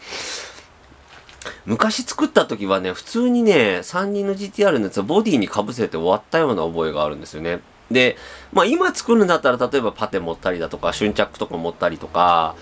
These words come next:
そういう感じにしてつなぎ目消したりとかするんだろうなっていうことを思ったりはするんですけど、加工が必要です。どこの部品をどう加工するかとかっていうのは書いてません。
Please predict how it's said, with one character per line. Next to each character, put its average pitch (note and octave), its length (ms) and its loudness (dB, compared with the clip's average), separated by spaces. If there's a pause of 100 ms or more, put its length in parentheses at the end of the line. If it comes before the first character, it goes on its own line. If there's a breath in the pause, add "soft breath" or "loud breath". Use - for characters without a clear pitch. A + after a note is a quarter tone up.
(260 loud breath)
そ - 100 -6
う A2+ 40 4
い - 20 -2
う - 40 -4
感 A2 220 0
じ G#2+ 60 -4
に G#2+ 60 -4
し - 40 -12
て A2 100 -6
つ - 140 -8
な A2 100 2
ぎ A2 120 -2
目 G#2+ 80 -4
消 A2 120 -2
し - 80 -6
た F#2+ 120 0
り F2 60 -8
と E2 60 -14
か D#2+ 100 -10
す - 120 -10
る F#2+ 100 -4
ん E2 60 -8
だ D#2+ 80 -4
ろ D#2 120 -8
う - 20 -8
な C#3 220 2
っ - 40 -12
て - 60 -12
い G2+ 40 -10
う - 40 -12
こ E2+ 100 -14
と D#2+ 120 -14
を D#2 40 -12
思 F2 160 -10
っ - 20 -8
た E2 140 -12
り D2+ 60 -14
は D2 80 -16
す - 120 -16
る F2+ 120 -8
ん E2 60 -10
で - 100 -14
す - 100 -18
け D2+ 80 -14
ど、 D#2+ 460 -6 (1600 loud breath)
加 - 160 -10
工 A3+ 320 6
が A#3 160 2
必 - 280 -10
要 G3 240 0
で G3 80 -2
す。 F2 800 -4 (220)
ど F3+ 120 6
こ C#4 120 4
の G3+ 140 6
部 B2+ 120 -2
品 A#2 220 2
を G#2+ 80 4
ど G3+ 160 6
う - 40 4
加 A#2+ 120 -4
工 A2 220 -2
す - 120 -8
る G#2 80 -4
か F#2+ 120 -8
と F2+ 60 -10
か E2 100 -8
っ E2 40 -12
て D#2 100 -12
い D#2 40 -8
う D#2 100 -10
の D#2+ 60 -10
は D#2 120 -12
書 D3+ 80 2
い C#3+ 60 0
て G2 100 -10
ま D#2+ 140 -12
せ F#2 180 -2
ん。 E2 100 -8